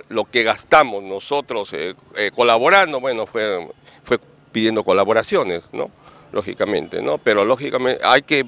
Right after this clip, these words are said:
hay que ver que eso tuvo un presupuesto, tuvo un gasto, lo que es el petróleo y toda la mano de obra, la empresa Casa Grande haber puesto sus unidades, eso es un gasto que genera es-,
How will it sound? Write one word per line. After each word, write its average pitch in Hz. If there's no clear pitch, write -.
hay 151
que 151
ver 156
que 131
eso 180
tuvo 131
un 123
presupuesto, 95
tuvo 85
un 87
gasto, 92
lo 78
que 82
es -
el 71
petróleo 98
y 78
toda 82
la 73
mano 80
de 95
obra, 107
la 120
empresa 117
Casa 95
Grande 98
haber 92
puesto 101
sus -
unidades, 85
eso 139
es 143
un 139
gasto 135
que 82
genera 78
es-, 73